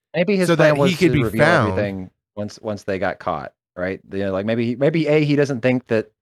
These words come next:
Speaker 1: that we're gonna catch him on the sensors, which would be stupid, or he thinks
Speaker 2: But
Speaker 1: that, uh, he'll be able to tell us about that they're gonna sacrifice this kid once he's, uh,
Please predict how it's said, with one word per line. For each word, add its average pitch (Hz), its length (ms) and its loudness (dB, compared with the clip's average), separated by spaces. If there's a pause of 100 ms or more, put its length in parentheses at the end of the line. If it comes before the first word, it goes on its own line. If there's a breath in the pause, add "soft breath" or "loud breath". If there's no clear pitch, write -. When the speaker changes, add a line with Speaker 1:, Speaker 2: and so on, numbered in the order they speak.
(140)
Speaker 1:
that 110 200 -4
we're 113 140 -4
gonna 101 160 -2
catch - 380 -6
him 107 80 -4
on 107 80 -4
the 101 60 -4
sensors, 110 340 -6
which 120 80 -12
would 147 100 -8
be 180 60 -4
stupid, 117 400 -4 (480 soft breath)
or 180 520 4 (220)
he 147 120 -4
thinks 147 260 -2
Speaker 2:
But 165 140 0
Speaker 1:
that, 127 420 0
uh, 110 360 0 (100)
he'll 131 220 -8
be 123 140 -2
able 113 140 -4
to 107 80 -6
tell 113 260 -4
us 101 180 -2
about 95 440 -4
that 95 140 -8
they're 95 100 -6
gonna 95 140 -6
sacrifice 90 460 -6
this 87 160 -14
kid 90 280 -8 (120)
once 110 440 -4
he's, 98 320 -12 (640)
uh, 87 280 -4